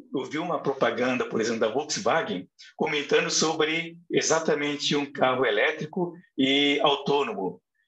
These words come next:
Então, esse carro elétrico autônomo, mais outro carro elé-, elétrico autônomo, eles não precisam de sinal, porque um se comunica com o outro e um dá passagem ao outro. Quer dizer, a comunicação vai ser com todos os,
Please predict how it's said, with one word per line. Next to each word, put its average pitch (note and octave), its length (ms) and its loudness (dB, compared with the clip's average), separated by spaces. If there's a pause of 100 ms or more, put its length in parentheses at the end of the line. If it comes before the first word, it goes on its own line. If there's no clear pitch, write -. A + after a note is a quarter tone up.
Então, D#3 340 2
esse G3 220 2
carro E3+ 220 2
elétrico D#3 400 2
autônomo, B2 520 -2
mais D3 220 2
outro F3 200 -2
carro D3+ 240 2
elé-, C3+ 340 2
elétrico C3 340 0
autônomo, C#3+ 540 -2 (220)
eles C#3 260 -2
não A3 160 -2
precisam F#3+ 580 -2
de E3 100 -6
sinal, C3 480 0
porque - 240 -6
um G#3 180 -2
se - 180 0
comunica C#3+ 440 0
com - 140 -2
o G#2+ 60 2
outro D#3 480 -2 (320)
e B2+ 100 2
um D#3 100 0
dá D#3+ 120 2
passagem D#3 420 0
ao D3 140 0
outro. C#3+ 420 -4 (140)
Quer E3 80 -4
dizer, - 440 -2
a E3+ 80 0
comunicação G3 1080 -2 (200)
vai D#3 200 2
ser E3+ 180 2
com E3+ 320 0
todos F#3 420 0
os, - 400 -2